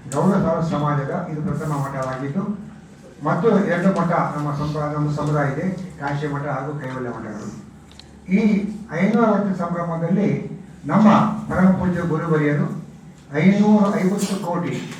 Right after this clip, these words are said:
ರಾಮ ತಾರಕ ಮಂತ್ರ ಜಪವನ್ನು, ಅಭಿಯಾನವನ್ನು ಪ್ರಾರಂಭಿಸಿ, ಇದು ನೂರ ಇಪ್ಪತ್ತು ಕೇಂದ್ರಗಳು ಇಡೀ ಭಾರತ ದೇಶದಲ್ಲಿ,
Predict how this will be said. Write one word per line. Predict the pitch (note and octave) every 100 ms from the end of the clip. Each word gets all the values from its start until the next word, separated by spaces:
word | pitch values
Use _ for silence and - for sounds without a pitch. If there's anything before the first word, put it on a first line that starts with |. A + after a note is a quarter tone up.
| - -
ರಾಮ | C#3 F3 G#3 G3+
ತಾರಕ | F#3+ F3+ F#3+ E3 E3
ಮಂತ್ರ | D3+ D#3+ D#3+
ಜಪವನ್ನು, | D3+ D3+ F#3 E3+ D#3 F3 F#3 D#3+ -
ಅಭಿಯಾನವನ್ನು | E3 F3 E3+ F3 D3+ D3+ D3+ C#3 - - - -
ಪ್ರಾರಂಭಿಸಿ, | D3+ D3+ D3+ C#3+ D3 G3 G#3 - - - - - E3+
ಇದು | G3
ನೂರ | G#3 F#3 F#3 A3 G#3+
ಇಪ್ಪತ್ತು | G3 - - F#3
ಕೇಂದ್ರಗಳು | E3+ F3 E3+ D#3 D3+
ಇಡೀ | D3 D3+ F3+ F#3+
ಭಾರತ | D#3+ D#3+ C#3+
ದೇಶದಲ್ಲಿ, | C#3+ C#3+ C3+ D#3 G3 -